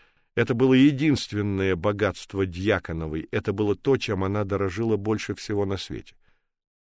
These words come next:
Куда же делась квитанция, без которой забрать сундук из камеры хранения у строгих на этот счет немцев было бы не так-то просто?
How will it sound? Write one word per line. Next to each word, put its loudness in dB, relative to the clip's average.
Куда -2
же -4
делась 0
квитанция, -4
без -10
которой -4
забрать 0
сундук -4
из -6
камеры -2
хранения 0
у -2
строгих 2
на -2
этот -2
счет -4
немцев -4
было 0
бы 0
не -2
так-то -6
просто? -8